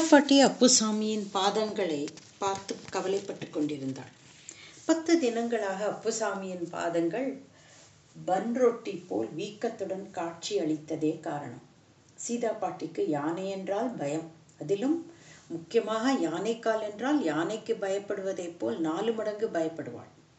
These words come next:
யானைக்கே யானைக்கால் வந்தால் கூட சிகிச்சை செய்யக்கூடிய ஒரு எலிஃபென்டியாசிஸ் ஸ்பெஷலிஸ்டிடம் சீதா பாட்டி அப்புசாமியை கூட்டி போனாள். அவர்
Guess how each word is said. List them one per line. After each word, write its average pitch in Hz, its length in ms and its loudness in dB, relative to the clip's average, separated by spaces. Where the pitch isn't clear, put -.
யானைக்கே 196 640 -4
யானைக்கால் 208 540 -2
வந்தால் 196 380 -2
கூட 226 200 0
சிகிச்சை 226 560 4
செய்யக்கூடிய 190 680 0
ஒரு 170 200 -2
எலிஃபென்டியாசிஸ் 196 1120 -2
ஸ்பெஷலிஸ்டிடம் 202 760 -2
சீதா 240 320 -2
பாட்டி 165 460 -2
அப்புசாமியை 180 800 0
கூட்டி 156 260 -10
போனாள். 127 380 -12
அவர் 185 400 0